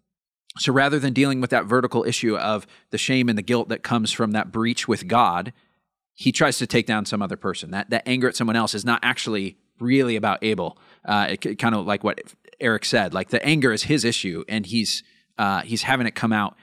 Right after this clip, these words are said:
uh, sideways rather than saying, "How do I actually get right, uh, with God on this?" All right, let's go to the A in comma and talk about the application. H-, how would we put this into practice in our own lives?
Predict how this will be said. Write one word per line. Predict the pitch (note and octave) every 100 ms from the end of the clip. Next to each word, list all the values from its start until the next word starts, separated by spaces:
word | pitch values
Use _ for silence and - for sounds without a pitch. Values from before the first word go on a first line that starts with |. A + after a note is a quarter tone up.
| _ _
uh, | G2+
sideways | - - A#2 G2+ F#2+ F#2
rather | G#2+ G#2
than | F#2+ F#2+
saying, | - G2+ F#2+ E2+ _ _
"How | C3+
do | D#3+
I |
actually | - G#2
get | G#2 F#2+
right, | G2 F#2+ _ _
uh, | - F2 -
with | F2+ -
God | D#2+ E2+ - _ _
on | F2 -
this?" | F2 - - _ _ _ _ _ _ _ _ _ _ -
All |
right, | B2+
let's | F#3+
go | A#3
to | A#3+ - - F3 E3+ E3
the | A#2 C#3 C#3 -
A | B2+ C3
in | A#2+ A#2+
comma | - A2 G2+
and | E2
talk | - C3+
about | C#3
the | -
application. | A#2 - - F#2+ - - _ _
H-, | A2+ -
how | F3+
would | A#3
we | D#3+
put | C#3 - E3 B2
this | B2+ A#2+ - - - - _
into | C3+ A#2
practice | - C3 B2+ C3 A#2 - -
in | A#2+ A#2
our | A#2 G#2+ A2
own | A2
lives? | G2 F#2 E2+ - -